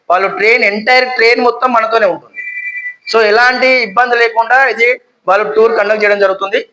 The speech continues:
దీంట్లో త్రీ క్లాసెస్ ఉంటాయి సార్. స్లీపర్ ఉంటుంది, థర్డ్ ఏసీ ఉంటుంది, సెకండ్ ఏసీ ఉంటుంది. స్లీపర్ ప్రైస్ మేము స్టార్టింగ్ ప్రైస్ వచ్చేసి ఫోర్టీన్ థౌజండ్ వన్ హండ్రెడ్ రూపీస్ మేము పెట్టడం జరిగింది. ఆ, ఇది దీంట్లో థర్టీ పర్సెంట్, థర్టీ త్రీ పర్సెంట్ డిస్కౌంట్ తో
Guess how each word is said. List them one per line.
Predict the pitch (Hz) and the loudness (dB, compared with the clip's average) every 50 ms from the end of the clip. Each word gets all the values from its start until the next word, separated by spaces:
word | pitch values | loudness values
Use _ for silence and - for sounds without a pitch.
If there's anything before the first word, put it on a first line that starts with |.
| _ _ - | _ _ -8
దీంట్లో | 185 208 208 240 | -4 0 0 0
త్రీ | 233 226 226 214 240 254 | 0 0 -2 -2 -2 -2
క్లాసెస్ | 226 240 220 220 214 233 220 220 | 0 2 2 2 2 2 0 0
ఉంటాయి | 202 180 180 135 - | -2 -2 -2 -4 -4
సార్. | - 190 - _ _ _ _ _ _ _ - | -6 -10 -12 _ _ _ _ _ _ _ -8
స్లీపర్ | - 208 220 247 240 262 262 254 | -4 -2 -2 0 2 2 2 2
ఉంటుంది, | 254 240 226 233 233 240 240 277 453 466 - - - - _ _ _ _ _ - | 2 0 0 0 0 0 0 0 -2 -4 -6 -10 -18 -20 _ _ _ _ _ 0
థర్డ్ | 185 196 214 226 | 2 2 2 2
ఏసీ | 233 233 226 226 | 0 0 0 0
ఉంటుంది, | 220 202 214 208 214 226 | 0 0 0 0 0 0
సెకండ్ | 220 208 208 208 220 220 208 | 0 0 -2 0 0 0 0
ఏసీ | 190 185 - 151 | -2 -2 -2 -4
ఉంటుంది. | 143 143 - - - _ _ _ _ _ _ - | -6 -8 -10 -20 -20 _ _ _ _ _ _ -12
స్లీపర్ | - - 196 220 247 247 262 254 214 | -6 -2 0 0 0 2 0 0 2
ప్రైస్ | 214 208 175 165 | 0 0 0 0
మేము | 180 196 202 | 0 0 0
స్టార్టింగ్ | 196 - 196 190 196 202 233 233 240 | 0 2 2 2 2 2 0 0 0
ప్రైస్ | 233 220 214 | 2 2 2
వచ్చేసి | 214 214 208 208 247 | 2 2 0 0 -2
ఫోర్టీన్ | 214 - 208 208 214 214 233 240 233 - | -4 0 2 2 2 2 0 -2 -2 0
థౌజండ్ | 220 202 190 190 214 226 208 190 | 0 0 0 0 0 -2 0 0
వన్ | 180 185 | 0 2
హండ్రెడ్ | 196 196 196 196 185 | 2 0 0 0 0
రూపీస్ | 180 180 190 208 214 - - - _ 175 | -2 -2 0 0 -2 -2 -4 -10 _ -2
మేము | 180 185 185 | -2 -2 -2
పెట్టడం | 180 160 165 175 185 180 | -2 -2 -2 -2 0 0
జరిగింది. | 175 165 165 165 165 185 220 262 - - _ _ _ _ _ _ - | 0 -2 -2 -2 -2 -2 -4 -4 -6 -12 _ _ _ _ _ _ 2
ఆ, | 185 190 185 185 185 180 170 185 - 202 | 4 4 6 4 4 2 0 0 0 0
ఇది | 220 220 240 233 | 0 2 0 0
దీంట్లో | 196 226 226 226 233 254 277 269 - - 190 | 0 0 0 2 2 2 2 0 0 -2 -2
థర్టీ | 185 - - - 254 | -2 -2 -4 -6 -4
పర్సెంట్, | 226 233 220 214 214 214 196 - | 0 0 0 0 0 -2 -4 -2
థర్టీ | - - - - | -2 -4 -2 -2
త్రీ | 254 240 - | -2 -2 0
పర్సెంట్ | 214 214 214 214 226 226 - | 0 0 0 0 -2 -4 -2
డిస్కౌంట్ | 165 185 180 - - 226 226 226 214 220 | -2 -2 -2 0 0 0 0 0 0 0
తో | 240 240 277 - - - | 0 0 0 0 -2 -6